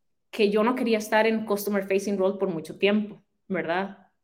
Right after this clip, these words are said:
¿Por qué? Porque, em,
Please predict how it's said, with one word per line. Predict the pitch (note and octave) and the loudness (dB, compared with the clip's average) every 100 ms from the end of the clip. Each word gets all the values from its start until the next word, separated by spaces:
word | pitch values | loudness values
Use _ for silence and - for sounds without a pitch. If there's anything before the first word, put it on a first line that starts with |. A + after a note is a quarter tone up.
| _ _ | _ _
¿Por | - C4+ | -2 4
qué? | C#4+ | 2
Porque, | - G#3+ G#3+ G#3+ - A3 G3+ G3 F#3+ F#3+ F#3 - - _ _ _ _ | 2 0 0 0 -4 0 2 4 4 2 -2 -10 -20 _ _ _ _
em, | G#3+ G#3+ G#3+ G3+ G3+ F#3+ F#3+ F#3 F3 | -2 0 4 6 6 4 0 -4 -8